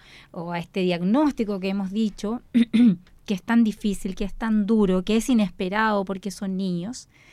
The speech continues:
Eh, ¿cómo podemos ir, eh, entregando esas herramientas, incluso de la reparación de esas infancias dañadas que nos, <laughs> que nos invita a pensar Fernanda?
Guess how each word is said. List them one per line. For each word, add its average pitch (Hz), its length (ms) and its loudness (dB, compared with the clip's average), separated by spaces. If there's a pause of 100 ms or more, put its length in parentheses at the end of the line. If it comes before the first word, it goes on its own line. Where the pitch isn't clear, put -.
(300)
Eh, 190 340 -4
¿cómo 285 200 -2
podemos 294 500 0
ir, 302 400 -2
eh, 226 600 -4
entregando 214 840 -2
esas 220 400 -6
herramientas, 214 840 -6 (680)
incluso 294 600 2
de 359 100 2
la 311 100 2
reparación 254 640 0
de 370 100 -2
esas 330 160 -2
infancias 311 440 0
dañadas 311 500 2
que 311 120 -2
nos, 311 160 2
<laughs> 311 300 2
que 302 80 6
nos 285 200 6
invita 294 400 4
a 302 60 6
pensar 277 460 4
Fernanda? 214 680 4